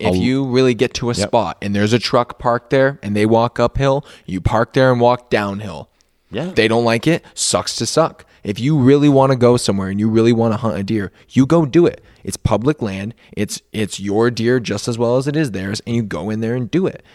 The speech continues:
Speaker 1: And don't feel bad about hunting and spending your deer season the way you want to. Do you need to be rude about it? Absolutely not,
Speaker 2: Yeah.
Speaker 1: 'cause that doesn't help anybody, especially in, you know, the kind of hunting world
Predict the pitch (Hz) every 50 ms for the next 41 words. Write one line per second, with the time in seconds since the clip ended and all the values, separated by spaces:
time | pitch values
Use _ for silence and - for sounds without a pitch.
0 | _ - - 110 113 127 139 113 - - 147 147 147 117 95 92 - 113 127 139
1 | 127 104 98 104 101 104 104 104 95 - - - - 131 127 - 127 123 120 120
2 | - - 104 98 - - 117 120 123 117 110 104 95 98 110 120 120 - - 110
3 | 95 101 98 95 98 98 92 92 90 90 92 104 123 139 123 - - - - -
4 | _ _ _ _ - 104 107 107 107 101 98 92 95 95 95 95 98 98 98 98
5 | 98 98 98 98 87 - _ _ - 92 95 95 95 95 - - - 92 95 95
6 | 78 58 78 92 101 98 92 - - - _ - 90 76 64 - 113 95 107 101
7 | 107 98 98 85 - - - 113 110 104 - 90 92 85 92 92 85 62 67 -
8 | - _ _ _ _ _ - - 120 123 - - 120 113 107 85 104 104 104 98
9 | - - _ _ - 101 101 90 85 - - _ _ _ _ _ _ _ _ _
10 | - 104 98 - 120 113 107 104 95 - - 120 113 110 - 113 104 104 101 98
11 | 95 - - _ _ _ _ _ _ - 92 98 101 104 113 113 107 104 98 98
12 | 92 -